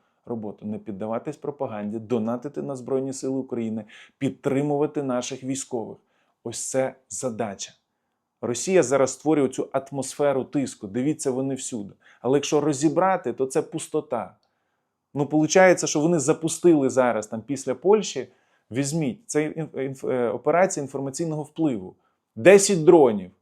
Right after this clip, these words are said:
якщо розібратися, це європейська преса ховає голову в пісок і кричить одночасно.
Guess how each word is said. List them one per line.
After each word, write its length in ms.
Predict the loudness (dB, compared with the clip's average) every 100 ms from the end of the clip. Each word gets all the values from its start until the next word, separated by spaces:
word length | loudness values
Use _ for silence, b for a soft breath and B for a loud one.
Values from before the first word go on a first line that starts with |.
| _ _ _ _ _
якщо 320 | 0 4 6 6
розібратися, 800 | 6 4 4 4 2 -6 -14
це 380 | 0 4 4 2 -6 _ _
європейська 640 | -4 0 4 6 6 4 2
преса 480 | 4 4 2 -6 -18 _ _ _
ховає 400 | -4 2 4 4
голову 320 | 4 2 0
в 60 | -4
пісок 420 | -8 -2 -2 -2
і 60 | -6
кричить 540 | -6 -6 -6 -10 -12 _ _
одночасно. 720 | -6 -4 -6 -10 -12 -14